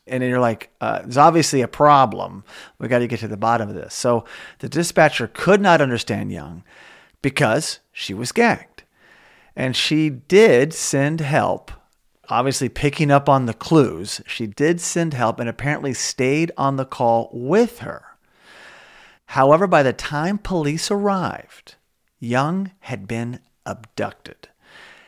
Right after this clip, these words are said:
and Che had broken her Apple Watch. Realizing what's going on, probably could see, like, there's someone on the call. The dispatcher might have been talking to her, and you,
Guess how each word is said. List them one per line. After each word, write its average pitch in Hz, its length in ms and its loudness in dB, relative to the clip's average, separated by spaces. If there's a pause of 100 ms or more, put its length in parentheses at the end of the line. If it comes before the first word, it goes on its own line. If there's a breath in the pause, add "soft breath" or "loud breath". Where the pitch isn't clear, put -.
(420 soft breath)
and 113 200 -8
Che 120 640 -2
had 113 320 -10
broken 139 580 -2
her 131 360 -6
Apple 131 440 -2
Watch. - 480 -10
Realizing 175 640 4
what's 151 200 0
going 135 280 2
on, 120 240 0
probably 180 500 2
could 139 200 -8
see, 143 360 0
like, 113 160 -4
there's 107 140 -8
someone 135 340 0
on 127 180 0
the 117 100 -6
call. 131 260 2
The 113 80 -6
dispatcher 117 520 -4
might 113 280 -2
have 101 80 -8
been 107 120 -8
talking 131 420 -4
to 127 80 -6
her, 123 260 -4
and 110 160 -10
you, 104 60 -16